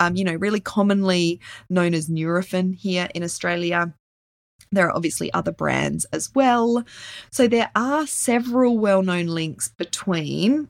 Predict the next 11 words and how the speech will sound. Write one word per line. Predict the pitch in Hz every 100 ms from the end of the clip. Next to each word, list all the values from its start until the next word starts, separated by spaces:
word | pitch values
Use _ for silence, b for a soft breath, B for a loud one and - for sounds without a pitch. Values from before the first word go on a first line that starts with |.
| _ 170
ibuprofen | 185 294 - 190 185 - 170 170 -
and | 160 165 165 - 170 -
gut | 151 - -
issues. | 185 - 175 277 466 - B B B -
Ibuprofen | 202 233 240 - 214 220 220 208
use | 196 190 -
can | - 185
lead | 175 170 -
to | -
digestive | 160 160 165 - 190 - 202
upsets, | 196 - - 180 175 -